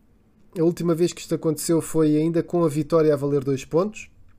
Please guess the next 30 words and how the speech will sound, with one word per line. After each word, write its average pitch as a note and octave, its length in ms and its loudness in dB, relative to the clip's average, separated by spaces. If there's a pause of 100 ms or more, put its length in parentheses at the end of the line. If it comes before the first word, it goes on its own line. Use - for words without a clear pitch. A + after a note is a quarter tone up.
(800)
Antigamente C#3 520 -4
a C3+ 40 -4
vitória C3 340 -6
só - 160 -8
valia C3 260 -6
dois B2+ 220 -6
pontos, D#3 420 -2
o C3 80 -8
empate B2+ 320 -8
valia C3+ 320 -4
um D3 320 -6
e C3 220 -6
a - 20 -4
derrota B2+ 400 -10
valia B2 320 -12
zero, D3 380 -2
não C3+ 60 -8
é? D3+ 100 -8 (640)
Atualmente C#3 560 -4
a - 20 -4
vi-, B2 160 -14 (100)
é C#3 140 -4
tudo C#3+ 240 -6
igual, C#3+ 340 -2
mas C3+ 300 -6
a C#3+ 60 -2
vitória C3 480 -6
vale B2+ 220 -12
três D3+ 260 -8
pontos. D#3+ 400 -10